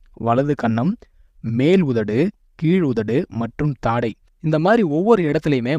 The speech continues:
மானசீகமா நம்முடைய மனக்கண்ணால் பார்த்து அதை தளர்த்தி முடித்ததுமே சரீரம் முழுவதுமே ஒரு தடவை நம்ம கவனிக்கணும். மானசீகமாக உடல்ல இருக்கக்கூடிய ஒவ்வொரு பகுதியுமே அமைதியாகவும் ஓய்வாகவும் இருக்கும் நிலையை அடைந்து வருவதாக நினைத்து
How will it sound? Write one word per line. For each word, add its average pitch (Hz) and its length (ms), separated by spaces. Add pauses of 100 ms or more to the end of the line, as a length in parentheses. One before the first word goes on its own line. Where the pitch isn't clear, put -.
மானசீகமா 135 800
நம்முடைய 123 440
மனக்கண்ணால் 135 580
பார்த்து 127 640
அதை 117 280
தளர்த்தி 170 480
முடித்ததுமே 127 800 (300)
சரீரம் 175 520
முழுவதுமே 151 540
ஒரு 131 220
தடவை 117 320
நம்ம 117 280 (100)
கவனிக்கணும். 110 680 (460)
மானசீகமாக 160 960
உடல்ல 160 320
இருக்கக்கூடிய 135 520
ஒவ்வொரு 151 440 (100)
பகுதியுமே 127 640 (260)
அமைதியாகவும் 120 880 (220)
ஓய்வாகவும் 143 800
இருக்கும் 139 380
நிலையை 120 420
அடைந்து 131 480
வருவதாக 113 600
நினைத்து 123 540